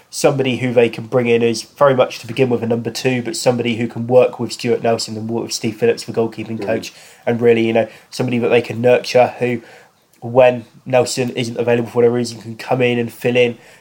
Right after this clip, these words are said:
Speaker 1: but also somebody who they can see maybe growing over a period of a year or two years.
Speaker 2: Yeah.
Speaker 1: So that if Stuart Nelson isn't available or has a dip in form, maybe then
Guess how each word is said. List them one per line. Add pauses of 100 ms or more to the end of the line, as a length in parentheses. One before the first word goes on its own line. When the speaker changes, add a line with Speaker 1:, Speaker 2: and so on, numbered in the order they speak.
Speaker 1:
but
also
somebody
who
they
can
see
maybe
growing
over
a
period
of
a
year
or
two
years.
Speaker 2:
Yeah. (140)
Speaker 1:
So
that (280)
if (100)
Stuart
Nelson (320)
isn't
available
or
has
a
dip
in
form,
maybe
then